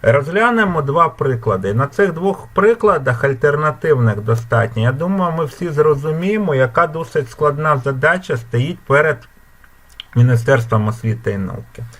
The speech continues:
Розглянемо, як в минулому році, коли в нас була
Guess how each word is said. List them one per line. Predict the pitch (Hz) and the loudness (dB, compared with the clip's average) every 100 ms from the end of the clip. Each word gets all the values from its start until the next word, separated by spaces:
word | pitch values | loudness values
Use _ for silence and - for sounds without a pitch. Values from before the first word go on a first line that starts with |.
| - - - - | -20 -20 -20 -2
Розглянемо, | 123 147 202 247 254 220 185 175 - | 0 2 2 2 2 0 -2 -4 -6
як | 127 190 233 - - | 0 2 2 -4 -2
в | |
минулому | 131 156 180 185 139 131 139 131 | 0 2 0 0 0 0 0 2
році, | 113 110 - - | 2 0 0 -2
коли | - 135 165 | 2 2 2
в | 143 | -2
нас | 147 156 139 | 2 2 2
була | 107 107 135 143 117 | -2 -4 0 2 2